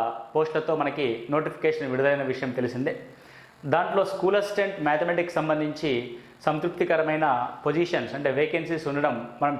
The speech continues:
చూసి ఉన్నాం. So చాలా జిల్లాల్లో మంచి నెంబర్లో పోస్టులు ఉన్నాయి కాబట్టి అభ్యర్థులు ఎట్టి పరిస్థితుల్లో ఈ అవకాశాన్ని మిస్ చేసుకోకండి. ముప్పై రోజుల్లోనే మనకి పరీక్ష ఉండడం అంటే ఒక ముప్పై ఐదు నలభై రోజుల్లోనే మనకి పరీక్ష ఉండడం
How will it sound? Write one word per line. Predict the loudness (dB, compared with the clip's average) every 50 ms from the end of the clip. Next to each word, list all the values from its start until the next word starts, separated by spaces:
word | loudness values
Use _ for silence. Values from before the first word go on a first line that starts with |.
| -2 -2
చూసి | 0 0 0
ఉన్నాం. | 0 2 2 0 0 -2 -6 -12 -14 -16 -18 -18 -20 -20 -20 -20 -20 -20 -20 -20 _ -6 0
So | 0 2 2 4 4
చాలా | 4 4 4 4
జిల్లాల్లో | 4 2 2 4 4 4 4 4 4 4 2 0 -2 -4 -8 -12 -6 0
మంచి | 0 0 0 0 -2 -2 0 2
నెంబర్లో | 2 4 4 4 4 4 4 4 2 0 -2 -2 0
పోస్టులు | 0 0 0 0 -2 -2 0
ఉన్నాయి | 2 0 0 0 -4 -12 -14 -18 -14 -4 0
కాబట్టి | 2 2 2 2 2 2 2 2 2 0 0 -2
అభ్యర్థులు | -2 2 2 2 2 2 0 -2
ఎట్టి | -2 -2 0 -2 0 0 0
పరిస్థితుల్లో | -2 -2 -6 -4 0 2 4 4
ఈ |
అవకాశాన్ని | 4 2 2 2 2 0 0 0 -2 -2 0 0 0 -2 -2 -4 -2
మిస్ | 0 0 0 0 0 0 -2
చేసుకోకండి. | -2 -2 0 -2 -2 0 0 -2 -4 -4 -8 -12 -16 -20 -20 -20 -20 -20 -18 -8 -2 -2
ముప్పై | 0 2 2 4 4 6 6
రోజుల్లోనే | 4 4 4 2 4 4 2 4 2 2 2
మనకి | 2 2 2 2 2 4 4 2 0 -2 -6 -12 -8 -2 0
పరీక్ష | 2 2 2 0 0 0 2
ఉండడం | 2 2 2 2 2 2 2
అంటే | 2 0 -2 -2
ఒక | -2 -2 -2 -2
ముప్పై | 0 2 4 4 6 6
ఐదు | 4 4 2
నలభై | 0 0 0 0 2
రోజుల్లోనే | 2 2 2 2 2 2 2 2 2 0
మనకి | -2 -2 -2 0
పరీక్ష | 0 0 0 0 0 0
ఉండడం | 0 0 2 0 2 2 0